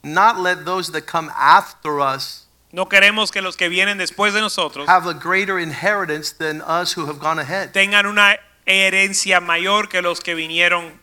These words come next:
Speaker 2: antes.
Speaker 1: That's the blessing of having Pastor Richie and Pastor Rivera with us.
Speaker 2: Esa es la bendición de tener al Pastor Richie y al Pastor Rivera con nosotros.
Speaker 1: They have run an incredible race.
Speaker 2: Que ellos han corrido una carrera increíble.
Speaker 1: They are rich in testimony.
Speaker 2: Y son ricos en testimonios.
Speaker 1: And they have to continue to find ways to renew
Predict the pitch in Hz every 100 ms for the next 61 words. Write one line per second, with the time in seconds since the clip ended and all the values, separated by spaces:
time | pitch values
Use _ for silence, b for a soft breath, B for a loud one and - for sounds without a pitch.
0 | - 165 160 - 117 160 175 190 151 165
1 | 180 196 180 143 160 170 160 160 160 -
2 | 143 165 175 190 175 147 156 147 151 143
3 | 143 160 175 170 180 190 202 185 175 196
4 | 196 196 190 - 190 190 185 190 185 -
5 | 180 185 196 208 202 190 170 165 190 170
6 | 175 180 180 170 165 196 180 143 156 190
7 | 190 151 160 175 175 147 147 139 - 170
8 | 175 160 151 170 160 135 175 180 196 196
9 | 190 185 185 185 175 170 175 185 185 185
10 | 165 185 196 139 156 190 170 151 156 202
11 | 185 - - 156 147 170 170 - 135 123
12 | 190 160 202 202 185 233 240 233 202 202
13 | 202 - 202 208 196 143 185 226 196 180
14 | 170 165 180 - - 165 - 185 196 185
15 | 170 - 180 180 165 175 185 - 170 156
16 | 156 156 214 226 156 143